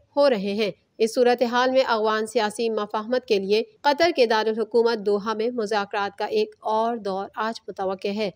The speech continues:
दोहा मुज़ाकरात का बुनियादी मकसद अफगानिस्तान में क़याम अमन के लिए तशद्दुद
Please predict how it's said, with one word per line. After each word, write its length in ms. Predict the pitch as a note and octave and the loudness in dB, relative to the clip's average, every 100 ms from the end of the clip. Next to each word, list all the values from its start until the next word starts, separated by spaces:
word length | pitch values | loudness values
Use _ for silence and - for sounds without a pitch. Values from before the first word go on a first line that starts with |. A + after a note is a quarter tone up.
| _ G#3 | _ -2
दोहा 220 | G#3 A3 | 0 2
मुज़ाकरात 540 | G#3 G#3 G#3 A3 A3 | 0 0 0 0 -2
का 100 | A#3 | 0
बुनियादी 440 | G#3 G#3+ G#3+ G3+ G#3+ | 0 2 2 0 -2
मकसद 360 | A3+ - A#3+ | -2 -2 -2
अफगानिस्तान 680 | - A#3 A#3 A3+ A#3+ A#3 A3+ | 0 0 2 2 2 0 0
में 100 | A3+ | 0
क़याम 300 | A3+ A3+ A3 A#3 - | 0 0 0 0 0
अमन 220 | A#3+ C#4 | 0 0
के 140 | C#4 | 2
लिए 160 | B3 B3+ B3+ | 2 2 0
तशद्दुद 500 | A#3+ - C4+ C#4 | -4 -2 -2 -2